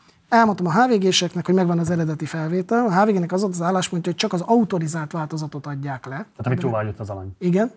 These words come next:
Speaker 1: Ebben a német sajtót követik. Szerintem félrekövetik egyébként, mert a német sajtóban ez nem úgy néz ki, hogy mindent át lehet írni, csak azt, hogy, de mindegy. Egy kisebbség azt mondta, hogy ha megvan a felvétel, megvolt, adjuk le az eredetit.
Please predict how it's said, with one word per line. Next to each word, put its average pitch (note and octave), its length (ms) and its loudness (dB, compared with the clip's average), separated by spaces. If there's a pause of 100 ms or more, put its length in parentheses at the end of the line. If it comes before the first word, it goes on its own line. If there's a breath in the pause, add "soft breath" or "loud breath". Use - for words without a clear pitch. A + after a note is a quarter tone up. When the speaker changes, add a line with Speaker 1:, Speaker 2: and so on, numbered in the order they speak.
(120)
Speaker 1:
Ebben F3+ 220 2
a G3+ 60 4
német G3+ 280 4
sajtót F3 380 -4
követik. F#3 340 -2
Szerintem F#3+ 320 0
félrekövetik F3+ 680 -2
egyébként, F3+ 360 -2
mert E3+ 120 -2
a F3 40 0
német F3 180 -2
sajtóban E3 360 -4
ez D#3+ 60 -4
nem F3 120 0
úgy E3 100 0
néz D#3 180 -2
ki, - 100 -4
hogy D3 120 -6 (160 soft breath)
mindent F3 340 2
át D#3+ 180 -4
lehet D3+ 220 -6
írni, G#3 420 2 (320 soft breath)
csak - 180 -10
azt, E3+ 200 -2
hogy, D3+ 280 -4
de F3+ 160 2
mindegy. F#3 460 0 (460 loud breath)
Egy - 100 -2
kisebbség G3+ 500 2
azt G3+ 200 2
mondta, F3+ 260 0
hogy F3 120 0
ha F#3 60 0
megvan F#3 240 4
a E3+ 40 2
felvétel, E3 440 0
megvolt, E3 520 -2
adjuk F3 320 2
le F3+ 60 -2
az D#3 140 -2
eredetit. E3 600 -4